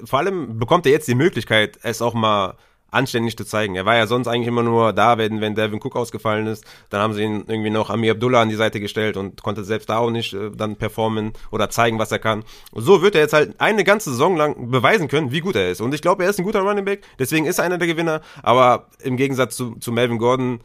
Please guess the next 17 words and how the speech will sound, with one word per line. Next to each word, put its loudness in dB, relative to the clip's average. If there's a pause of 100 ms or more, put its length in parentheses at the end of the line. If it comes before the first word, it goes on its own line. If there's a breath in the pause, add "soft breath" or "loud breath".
(280 soft breath)
ähm, -2 (140)
ja, -8
Melvin 2
Gordon 4
ist -4
für -6
mich -4
auch -4
einer -2
der, -2
der -2
Riesengewinner 0
bei 2
den 0
Running 0
Backs, -2
weil 0